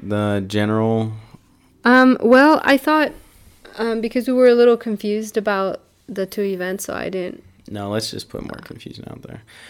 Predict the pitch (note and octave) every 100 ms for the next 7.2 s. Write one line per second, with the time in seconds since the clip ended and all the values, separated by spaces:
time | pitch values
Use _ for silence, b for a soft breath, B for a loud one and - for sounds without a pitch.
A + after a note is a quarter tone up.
0 | B - B2+ D#3 D3+ C3 A2 A2 G#2+ A2+
1 | G#2 F#2+ G2 F#2+ F#2 F#2+ - G2+ F#2+ F#2
2 | F2+ - - G#2 G2 - F#2+ F#2 - F2+
3 | - A2 _ - G#2 B2 B2 - A2+ G#2
4 | G#2 F#2+ - _ - A#2 A#2 A2+ G#2+ G2+
5 | - b b b b b b G#2+ G#2 G2
6 | A2+ B2 B2 G#2+ F#2+ G#2+ G#2 G2+ G2+ F#2+
7 | -